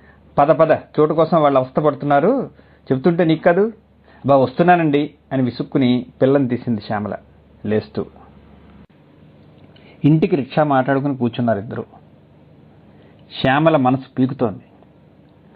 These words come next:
అతను ఎంత కాకపోయినా ఏదో కావలసిన వాడనే భావాన్ని చంపుకోలేకపోతోంది. "సఖ్యం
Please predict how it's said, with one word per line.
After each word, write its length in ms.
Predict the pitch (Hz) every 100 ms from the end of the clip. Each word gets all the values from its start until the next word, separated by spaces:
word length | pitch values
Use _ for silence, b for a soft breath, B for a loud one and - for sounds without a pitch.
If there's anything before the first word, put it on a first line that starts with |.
| B B B -
అతను 300 | 156 175 147
ఎంత 360 | 147 110 107
కాకపోయినా 640 | 165 175 175 165 180 180 190
ఏదో 280 | 151 147
కావలసిన 580 | 180 - 127 156 175 180
వాడనే 340 | 170 170 160 156
భావాన్ని 640 | 123 131 147 156 139 135
చంపుకోలేకపోతోంది. 1040 | 135 127 131 139 127 107 101 - 98 123 - - - _ _ _ _ - - - - - - - - - - - - - - -
"సఖ్యం 480 | 127 - 180 196